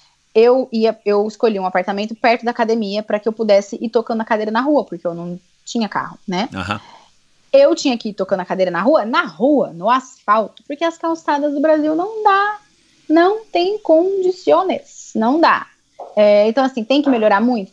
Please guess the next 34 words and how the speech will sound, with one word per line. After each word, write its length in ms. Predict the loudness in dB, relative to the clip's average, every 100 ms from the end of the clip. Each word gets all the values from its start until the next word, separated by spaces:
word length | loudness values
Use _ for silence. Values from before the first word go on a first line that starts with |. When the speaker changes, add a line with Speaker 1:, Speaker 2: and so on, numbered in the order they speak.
| _
Speaker 1:
Tem. 340 | -4 -4 -8 -8
Tem 200 | -2 0
alguns 340 | 0 0 -2 -4
lugares, 440 | 0 2 2 -2
inclusive 320 | -6 -6 -4
algumas 340 | -4 -6 -12 _
praias 540 | -2 0 0 -2 -6
que 80 | -10
têm 180 | -10 -8
acessibilidade? 880 | -10 -10 -8 -4 0 0 0 -8 -12 -2
Tem. 280 | 0 0 -10 _ _ -10
Mas 100 | -2
não 80 | 0
é 80 | 0
todo 180 | -2
lugar. 640 | -2 -2 -2 -2 -2 -2 -4
E, 180 | -2 0
inclusive, 360 | 2 4 4
é, 160 | 2 0 -2
é, 260 | 2 2 0 _ -2
a 180 | 2
exceção 760 | 2 0 -4 -8 _ 0 2 0
é 60 | -2
quando 260 | -2 -2
tem. 300 | -2 -2 -2 -12 -18 -2
Outro 300 | -2 0 -4
dia, 500 | -4 -2 0 -2 -4 _ _ _ _ _ _ _ _ _ _ _ _ -18
outro 200 | -10 -6
dia 180 | -2 -2
sim, 180 | -2 -6
né, 140 | -6
gente? 340 | -8 -12 -20 _ _ _ _ _ _ _ _ 0
Anda, 280 | 2 4 2 0
antes, 300 | 0 0 -2